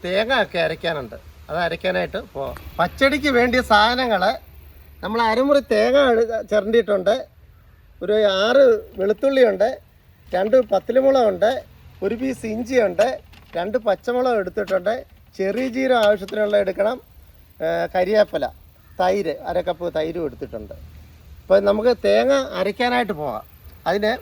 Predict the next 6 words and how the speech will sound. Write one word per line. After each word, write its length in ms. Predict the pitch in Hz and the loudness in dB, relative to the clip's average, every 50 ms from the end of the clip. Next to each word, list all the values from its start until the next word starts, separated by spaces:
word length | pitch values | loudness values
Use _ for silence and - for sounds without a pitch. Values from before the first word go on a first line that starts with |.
| - - | -4 -4
ഒരു 80 | 196 214 - | -4 -2 -2
ടീസ്പൂണ്, 440 | - 262 247 - - 240 208 185 190 - - - - - - - - - - - - - - - - - - - - - - - - - - - - - - - - - - - - - - - - 233 | -4 -8 -8 -6 -6 -4 -4 -2 -4 -4 -6 -10 -18 -20 -20 -16 -14 -14 -14 -16 -18 -20 -20 -20 -20 -20 -20 -20 -20 -20 -20 -20 -20 -20 -20 -20 -20 -20 -20 -20 -20 -20 -20 -20 -20 -20 -20 -12 -8 -8
ഒരു 100 | 180 208 208 202 202 | -8 -8 -8 -6 -4
ടീസ്പൂൺ 380 | 214 220 202 185 196 202 190 190 170 | -4 -4 -2 0 0 0 0 2 0
വേണ്ട, 140 | 156 147 147 147 151 | 0 0 0 0 0
അര 80 | 175 | -2